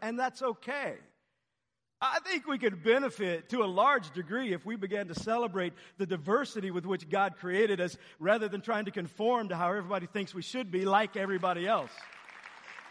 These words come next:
The moment you become like everybody else, you become useless.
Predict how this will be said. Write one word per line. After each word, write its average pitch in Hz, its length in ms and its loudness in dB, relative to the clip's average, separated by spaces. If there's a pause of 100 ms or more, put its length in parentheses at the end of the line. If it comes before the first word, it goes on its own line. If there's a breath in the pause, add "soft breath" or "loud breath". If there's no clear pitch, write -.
The 214 120 2
moment 330 580 6
you 285 200 6
become 262 580 4
like 214 280 2
everybody 240 680 4
else, 233 320 2
you 240 160 0
become 196 400 2
useless. 170 800 -8